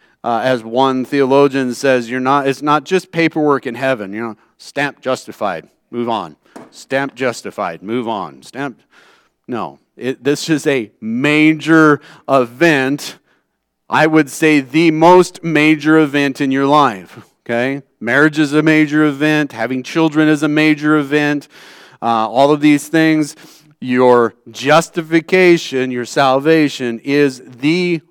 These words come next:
most major event in your life, okay? So, we are sanctified,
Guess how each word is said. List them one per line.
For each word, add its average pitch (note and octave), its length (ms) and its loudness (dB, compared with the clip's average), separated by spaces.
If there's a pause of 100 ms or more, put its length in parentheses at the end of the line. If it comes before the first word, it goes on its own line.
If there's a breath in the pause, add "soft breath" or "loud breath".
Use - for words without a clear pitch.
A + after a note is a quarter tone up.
(120)
most C3+ 560 0
major B2+ 520 -2
event A2 500 -6
in G#2+ 440 -10
your G2+ 580 -8 (340)
life, F#2+ 680 -10 (200)
okay? A2 340 -12 (1000)
So, D3 320 4 (840 soft breath)
we B2+ 260 0
are A#2 340 2
sanctified, G3 880 0